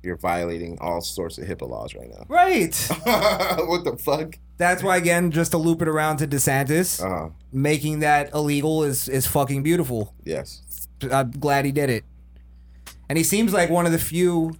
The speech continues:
Speaker 2: conservatives left that are,
Speaker 1: Mm-hmm.
Speaker 2: that are still fighting.
Speaker 1: Mm-hmm.
Speaker 2: So
Speaker 1: So find a good fight.
Speaker 2: Yeah, yeah. We gotta stand behind DeSantis, man. And to, to, to, like, what? When he
Speaker 1: DeSantis, DeSantis for president?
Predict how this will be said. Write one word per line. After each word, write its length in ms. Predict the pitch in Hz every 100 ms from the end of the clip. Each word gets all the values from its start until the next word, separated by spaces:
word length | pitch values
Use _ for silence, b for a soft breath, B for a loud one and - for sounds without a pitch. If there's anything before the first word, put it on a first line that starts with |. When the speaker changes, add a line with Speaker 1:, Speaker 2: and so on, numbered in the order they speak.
| -
Speaker 2:
conservatives 580 | 170 143 170 160 160 139
left 480 | 143 180 - - - -
that 140 | 135 143
are, 120 | 147
Speaker 1:
Mm-hmm. 160 | -
Speaker 2:
that 120 | 143 139
are 60 |
still 220 | 135 156 139
fighting. 540 | 170 196 123 104 113 -
Speaker 1:
Mm-hmm. 100 | 82
Speaker 2:
So 380 | 135 117 117 107 - - - - - - - - - -
Speaker 1:
So 200 | - 98
find 260 | 78 92 107
a 40 | 107
good 160 | 110
fight. 260 | - 87 - -
Speaker 2:
Yeah, 300 | - 127 190
yeah. 220 | 156 185 120
We 40 |
gotta 140 | 120 127
stand 280 | - 143
behind 220 | 139 143 135
DeSantis, 480 | 127 143 127 104
man. 300 | 110 104 113 123 - - - - - - - b b b b -
And 220 | 113 110
to, 100 | 120
to, 180 | - 120 123 - -
to, 120 | 120 123
like, 180 | 127
what? 260 | 135 131 120 - - - - -
When 180 | 123 131
he 160 | 127
Speaker 1:
DeSantis, 220 | 98 - - -
DeSantis 360 | - 98 90 90
for 80 |
president? 440 | 82 98 127 165